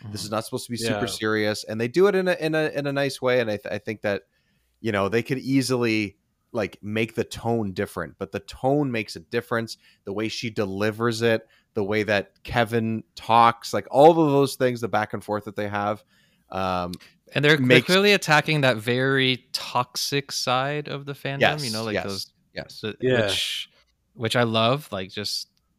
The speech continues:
Speaker 2: big middle finger to those people, like, the, the
Speaker 3: Well
Speaker 2: whole
Speaker 3: said.
Speaker 2: Hulk Kings group and everything. So,
Speaker 3: Yeah.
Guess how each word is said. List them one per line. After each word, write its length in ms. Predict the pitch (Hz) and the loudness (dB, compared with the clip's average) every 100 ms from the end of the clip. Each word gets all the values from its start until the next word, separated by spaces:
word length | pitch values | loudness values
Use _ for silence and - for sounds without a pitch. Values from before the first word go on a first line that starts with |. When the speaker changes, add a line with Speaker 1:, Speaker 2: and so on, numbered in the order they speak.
| _ | _
Speaker 2:
big 180 | 110 107 | -12 -8
middle 160 | 110 | -8
finger 220 | 101 107 101 | -6 -8 -8
to 120 | 98 | -6
those 220 | 104 104 | -6 -6
people, 440 | - 107 - 113 107 | -6 -8 -4 -4 -4
like, 180 | 95 - _ | -8 -14 _
the, 260 | 101 101 - _ _ _ _ _ _ _ _ | -12 -12 -14 _ _ _ _ _ _ _ _
the 60 | 135 | 6
Speaker 3:
Well 80 | 170 | 6
Speaker 2:
whole 60 | |
Speaker 3:
said. 360 | 170 135 117 107 | 6 2 2 2
Speaker 2:
Hulk 300 | 113 117 - | 2 0 0
Kings 300 | 123 117 - | -2 -2 -2
group 400 | 135 139 170 - | 4 4 4 0
and 100 | 123 | -4
everything. 520 | 135 156 160 165 190 196 | -2 -4 -4 -4 -6 -4
So, 440 | - 120 104 | 0 0 0
Speaker 3:
Yeah. 60 | 101 | -2